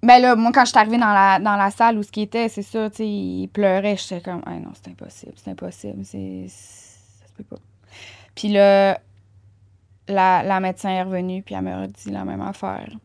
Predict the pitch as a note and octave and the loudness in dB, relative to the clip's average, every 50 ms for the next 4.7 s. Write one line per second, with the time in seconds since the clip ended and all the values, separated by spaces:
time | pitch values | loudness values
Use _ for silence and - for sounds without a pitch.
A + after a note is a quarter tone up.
0 | _ _ - G3+ F#3+ F#3 - - G3 - G3 F#3+ G3 F#3+ G3 G#3 G3+ G3 - - | _ _ -10 -10 -10 -8 -8 -10 -6 -6 -6 -6 -6 -6 -6 -6 -6 -6 -8 -10
1 | F#3 F3 F3+ F#3 F#3+ F#3+ G3+ G#3 G#3 _ _ _ _ _ _ _ _ _ _ _ | -10 -10 -10 -10 -12 -12 -12 -14 -14 _ _ _ _ _ _ _ _ _ _ _
2 | _ _ _ _ _ _ _ _ _ _ _ _ _ _ _ _ _ G3+ G3+ - | _ _ _ _ _ _ _ _ _ _ _ _ _ _ _ _ _ -8 -8 -8
3 | _ - G#3 G3 - G3+ G3 G3+ G3 - G3 F#3 F#3 F#3 F#3+ F#3 F#3 G3 G3 G3 | _ -6 -6 -6 -4 -4 -4 -4 -2 -4 -6 -6 -6 -6 -10 -10 -8 -6 -6 -6
4 | F#3+ F#3+ F#3 F#3 F3+ - - F#3+ - - - - - | -6 -6 -8 -8 -10 -10 -14 -16 -12 -12 -12 -12 -12